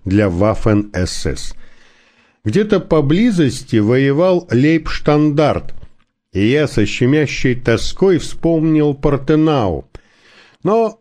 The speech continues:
ворошить прошлое — последнее дело. К тому же я сознавал, что не стану предпринимать попытки, чтобы разыскать его. Пятигорск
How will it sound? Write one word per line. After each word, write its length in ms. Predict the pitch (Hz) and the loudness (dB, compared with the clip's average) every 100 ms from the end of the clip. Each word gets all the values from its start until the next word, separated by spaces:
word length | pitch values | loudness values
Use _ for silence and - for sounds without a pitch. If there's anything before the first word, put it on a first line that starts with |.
| - | -2
ворошить 580 | 104 113 - 147 123 | 0 0 0 -2 -2
прошлое — 540 | - 147 220 - 190 175 | 0 2 2 0 0 0
последнее 720 | 175 156 - 170 160 170 175 | 0 -2 0 0 0 0 0
дело. 440 | 160 226 196 82 - - _ _ _ _ _ _ | 0 0 0 -2 -6 -20 _ _ _ _ _ _
К 40 | |
тому 280 | - 185 247 | -2 0 2
же 120 | 208 | 2
я 380 | 220 214 202 185 - | 2 2 0 -2 -6
сознавал, 680 | - 156 131 165 196 202 | -2 0 2 0 0 -2
что 220 | - - 151 | -2 -2 0
не 140 | 156 | 0
стану 460 | - - 202 175 131 | -2 -4 -2 0 -2
предпринимать 920 | 139 143 139 147 151 151 147 135 - | -2 -2 -2 0 2 2 0 -4 -2
попытки, 580 | 139 139 240 262 - 123 | -2 -2 -2 -4 -2 -4
чтобы 600 | - 143 143 139 135 - _ - | 0 0 2 0 -2 -16 _ -6
разыскать 800 | 117 143 143 175 - 123 - - | -2 0 0 -4 -4 -4 -4 -8
его. 260 | 80 65 - _ _ _ _ _ _ _ _ _ | -12 -12 -18 _ _ _ _ _ _ _ _ _
Пятигорск 840 | - 156 208 180 269 262 - - - | -2 0 0 2 0 0 -6 -14 -4